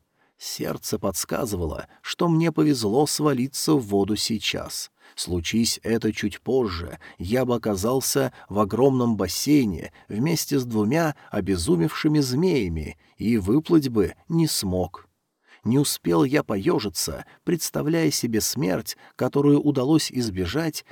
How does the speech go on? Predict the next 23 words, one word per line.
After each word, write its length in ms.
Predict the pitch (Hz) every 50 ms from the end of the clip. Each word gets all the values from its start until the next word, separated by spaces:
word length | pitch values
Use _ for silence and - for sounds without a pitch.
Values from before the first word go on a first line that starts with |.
| - - _
как 200 | - 110 104 -
мимо 240 | 113 120 120 117 113
меня 380 | 110 107 104 107 127 147 147
пролетело 680 | 143 - - 123 120 123 113 - - 135 151 147 151 143
что-то 320 | - - - 143 - 143
чёрное, 760 | - - - - - - 151 110 98 92 85 - - - - _ - - -
от 200 | 104 98 90 -
свиста 680 | - - - - 131 165 147 - - - - - - - _ _ _
чуть 420 | _ - - - 196 170 - - -
не 100 | 185 175
заложило 680 | 160 175 170 165 165 147 127 143 147 143 143 139 131 -
уши. 560 | - 135 117 104 - - - - 73 - - _ _ _ _ _ _ _ _
Чёрный 560 | _ - - - 104 107 104 98 101 101 101
питон 500 | 90 - 95 - - 113 120 123 123 113 - - - -
упал 460 | 131 127 - - - 127 123 120 110
в 80 | 98
воду, 520 | 90 85 - 147 151 131 104 95 80 80 - - - _
взбаламутив 880 | 160 156 151 147 143 147 156 151 151 151 160 160 143 - - 107 87 98
её. 520 | 87 90 98 95 87 90 71 - - - _ _ _ _ _ _ _
Казалось, 640 | - - 87 87 - 143 - - - - - - - _ _
что 280 | _ - - - 175 156
бассейн 580 | 143 131 127 - - - 113 113 110 110 110
закипел. 760 | 101 95 107 104 - - 101 - - 90 80 80 - - -